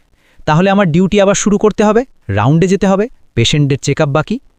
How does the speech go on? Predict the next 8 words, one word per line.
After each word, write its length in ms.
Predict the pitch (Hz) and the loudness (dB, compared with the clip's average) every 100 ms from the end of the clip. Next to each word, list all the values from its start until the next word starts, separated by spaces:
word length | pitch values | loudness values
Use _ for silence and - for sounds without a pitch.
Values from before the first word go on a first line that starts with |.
| _ _ _ - - | _ _ _ -8 -2
তিন 240 | 107 92 | 0 2
বন্ধু 360 | 92 98 92 98 | 0 0 0 -2
তিন 320 | - 120 107 | 0 0 0
দিকে 200 | 101 98 | 0 -2
পা 200 | 85 80 | -2 -2
বাড়ালেন। 460 | 80 76 71 67 - _ _ - - | 0 -2 -2 -6 -10 _ _ -20 -6
তারা 180 | 151 185 | -2 0
জানেন, 400 | 143 151 170 | 0 0 0